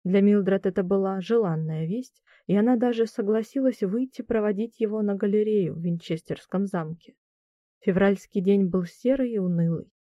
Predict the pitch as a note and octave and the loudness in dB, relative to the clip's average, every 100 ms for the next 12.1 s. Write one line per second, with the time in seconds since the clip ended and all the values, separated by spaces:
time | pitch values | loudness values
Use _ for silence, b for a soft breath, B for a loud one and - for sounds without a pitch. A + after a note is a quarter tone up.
0 | _ _ F#3+ G#3 B3 A3+ A3 - - G#3+ | _ _ 0 2 2 0 -4 -6 -2 -2
1 | C#4 D4 A3 F3+ F3+ F3+ A#3 B3 A3 F3 | 0 0 0 -2 -2 0 0 0 0 0
2 | D#3 D3 D3+ - C4+ B3+ - F3 - A3+ | -2 -8 -16 -4 0 0 -2 -10 -8 -6
3 | A#3 G3 E3+ E3+ A3 B3 - A3 A3 F#3 | -4 -4 -6 -4 -4 -4 -6 -10 -6 -4
4 | D#3+ D3+ _ _ _ F#3 F#3 F3 G3+ C#4 | -4 -6 _ _ _ 0 2 4 4 4
5 | C#4 G#3+ G3 - G3 G3 B3+ C4+ - B3+ | 4 2 -2 -2 -2 0 0 0 0 0
6 | B3+ A3 G3+ F#3 F#3+ A3 G3+ G#3 F3 D#3 | 0 0 -2 -2 -2 0 0 -2 -2 -4
7 | D#3 - _ _ _ - G#3+ A3+ C#4+ D4 | -6 -14 _ _ _ -2 0 0 0 0
8 | G3 E3+ F3+ F#3 F3 F3+ G#3+ A3 F3 E3 | 2 2 2 0 -2 2 0 0 -2 -2
9 | E3 - D#3+ - E3 A3 C4 - _ D4 | -2 -4 -6 -6 -6 -4 -4 -6 _ -4
10 | C#4+ A#3+ G3 G#3+ C4 - G3+ - F3 F3 | 2 4 4 0 -4 -6 -10 -8 -2 2
11 | E3+ A3 C4 - G#3 - G#3 G3 D#3+ D3 | 2 2 -2 -6 -8 -6 -6 -6 -6 -8